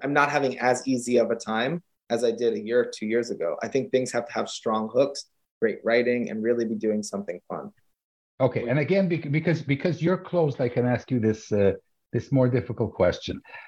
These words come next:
Speaker 2: Uh, I just got back from S C B W I. Uh, all the editors that I know, I'm in touch with, um, say that they, either they don't care whether it's a, a, an author illustrator, or that they prefer, prefer to get the text and, and pick their own illustrator.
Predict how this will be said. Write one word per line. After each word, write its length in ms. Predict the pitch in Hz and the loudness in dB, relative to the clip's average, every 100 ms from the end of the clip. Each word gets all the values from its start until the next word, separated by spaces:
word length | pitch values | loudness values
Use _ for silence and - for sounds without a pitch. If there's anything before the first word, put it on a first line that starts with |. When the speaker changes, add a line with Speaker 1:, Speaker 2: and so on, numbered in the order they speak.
| - | -8
Speaker 2:
Uh, 300 | 139 127 131 123 | -2 2 2 0
I 120 | 143 | 0
just 180 | 196 - | 0 0
got 180 | 175 139 | -2 0
back 200 | 147 - | 0 0
from 140 | 127 | 0
S 220 | 131 131 | 0 0
C 80 | 139 | 0
B 120 | 120 | 2
W 460 | 117 110 95 95 110 | 4 2 2 -2 0
I. 380 | 131 127 123 113 _ _ - | 2 2 0 -2 _ _ -2
Uh, 140 | 104 101 | -2 0
all 180 | 135 208 | 0 2
the 160 | 214 180 | 2 0
editors 460 | 170 160 170 143 | 0 -2 -2 -2
that 180 | 135 113 | -2 -2
I 360 | 120 131 135 131 | 2 2 2 0
know, 420 | 120 139 139 131 | 0 2 2 2
I'm 140 | 110 | 0
in 80 | 107 | -2
touch 280 | 120 135 - | 0 -2 0
with, 200 | 127 123 - _ _ _ | 0 0 -4 _ _ _
um, 560 | 117 113 110 110 107 - _ - | -2 0 2 0 -2 -6 _ -10
say 280 | - 185 185 | 0 2 2
that 200 | 160 160 | 0 0
they, 600 | 156 156 151 147 143 - _ _ _ _ _ _ _ - | 0 2 0 0 -4 -10 _ _ _ _ _ _ _ -4
either 220 | 180 196 | 0 2
they 140 | 170 156 | 2 2
don't 280 | 175 165 - | 2 0 -6
care 500 | - 165 175 208 196 | -2 2 2 0 -2
whether 300 | 165 160 147 | 0 2 0
it's 160 | - | 0
a, 340 | 156 151 151 139 | 0 0 0 -2
a, 200 | 120 131 | 0 2
an 60 | 131 | 2
author 300 | 143 - 156 | 2 2 0
illustrator, 640 | 165 160 175 185 214 233 _ _ _ _ _ _ _ | 0 0 0 0 0 -6 _ _ _ _ _ _ _
or 80 | 147 | 2
that 140 | 151 | 2
they 100 | 151 | 2
prefer, 400 | 170 175 - 202 - | 0 0 0 -2 0
prefer 280 | 170 165 | -2 2
to 80 | 185 | 2
get 160 | 180 170 | 2 0
the 80 | 165 | -2
text 460 | - 180 180 - | 4 4 2 -2
and, 180 | 139 127 | 0 2
and 160 | 131 - | 2 0
pick 160 | 156 | -2
their 160 | 143 131 | 2 2
own 140 | 131 | 2
illustrator. 640 | 107 92 - 85 73 - | 2 -2 -4 -2 -2 -4